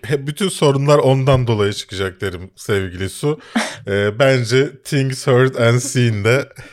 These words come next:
Speaker 1: <laughs> bunu konu alıyor. <laughs> Bu arada Natalie Dyer'ı, Willis karakterini canlandırıyor burada. Yes God Yes, ondan sonra Velvet Buzzsaw ve Stranger Things'deki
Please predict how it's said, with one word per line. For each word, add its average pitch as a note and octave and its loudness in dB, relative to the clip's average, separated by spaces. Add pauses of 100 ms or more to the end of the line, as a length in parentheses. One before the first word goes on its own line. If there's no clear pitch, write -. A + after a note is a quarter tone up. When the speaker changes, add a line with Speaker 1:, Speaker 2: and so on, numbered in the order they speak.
(360)
Speaker 1:
<laughs> - -4
bunu - -2
konu A#3+ -4
alıyor. F#2+ -6
<laughs> - -10 (1900)
Bu B2 0
arada B2 0
Natalie A#2 -2
Dyer'ı, A#2 2 (120)
Willis G2+ -6
karakterini F#2+ -2
canlandırıyor E2 -6
burada. B2+ -6 (160)
Yes A2 -4
God F#2+ -2
Yes, F2+ -6
ondan F2 -6
sonra F2 -4
Velvet F#2 -2
Buzzsaw F#2+ -4
ve A2+ 0
Stranger G2 -4
Things'deki F#2 -6